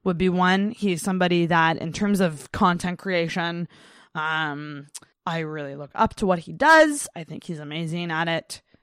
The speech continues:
He's someone who's constantly evolving, and I will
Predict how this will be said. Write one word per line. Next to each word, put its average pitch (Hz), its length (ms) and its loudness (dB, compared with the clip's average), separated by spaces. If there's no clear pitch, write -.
He's 170 200 -12
someone 156 180 -10
who's 160 160 -12
constantly 175 400 0
evolving, 156 680 0
and 151 600 -4
I 185 120 2
will 143 180 -4